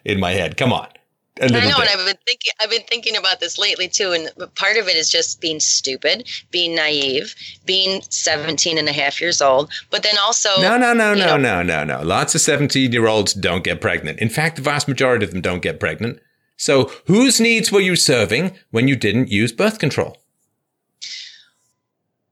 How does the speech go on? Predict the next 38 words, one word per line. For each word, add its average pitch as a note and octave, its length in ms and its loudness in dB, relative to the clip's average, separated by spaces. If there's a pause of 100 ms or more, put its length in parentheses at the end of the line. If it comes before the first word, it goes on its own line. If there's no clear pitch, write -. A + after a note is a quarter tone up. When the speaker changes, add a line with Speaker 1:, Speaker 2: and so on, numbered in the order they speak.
(320)
Speaker 2:
Uh, G#3+ 140 0
he D4+ 380 0
also, G3 680 2
let F#3 100 -6
me F3+ 140 -6
just F3 200 0
say, C#3+ 220 0
he - 340 0
also, E3+ 720 2
I, A2+ 160 -2
I D#4 80 -2
think E4 220 -4
he G3 100 -2
tried F3+ 220 0
to C#3 80 -8
trap D3 340 -2
me, G#3 260 -6 (520)
first - 340 -2
of B2 80 -8
all. A2+ 240 -6 (220)
He F#3+ 140 -4
tried, F#3 360 0 (180)
I F3 120 -2
th-, - 220 -8
he A#3+ 120 0
was G#3 140 2
happy F3 340 -2
when D3 140 -4
I C#3 80 -2
found C#3+ 220 -4
out C3+ 120 0
I B2+ 60 -2
was B2 120 -4
pregnant. - 360 -8 (420)
I E3 100 0
was F3 140 0
not D3+ 280 -2
happy. - 420 -6